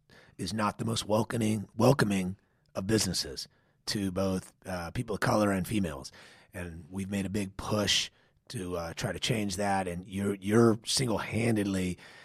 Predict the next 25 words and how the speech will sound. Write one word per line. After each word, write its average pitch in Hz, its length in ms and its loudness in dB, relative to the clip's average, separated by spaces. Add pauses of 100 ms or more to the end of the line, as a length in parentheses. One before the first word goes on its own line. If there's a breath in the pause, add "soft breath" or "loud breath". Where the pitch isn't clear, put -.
(220 soft breath)
making 101 460 -2
it 98 140 -8
cool 101 480 -2
and 95 120 -4
okay. 104 440 -4
And 95 80 -2
I - 20 -2
wanna 98 200 -2
bring 101 200 -4
you 101 140 -2
into 98 120 -2
this 92 140 -4
diversity 98 680 -4 (100)
deal 101 200 -4
that 95 80 -2
I 92 60 -2
started 98 260 -2
with 90 100 -8
Constellation 98 840 -4 (180 soft breath)
with 92 160 -14
Cal 92 220 -2
Poly 120 500 2 (460 soft breath)
and, 92 520 -4
uh, 90 300 -6 (140)
bringing 98 280 -4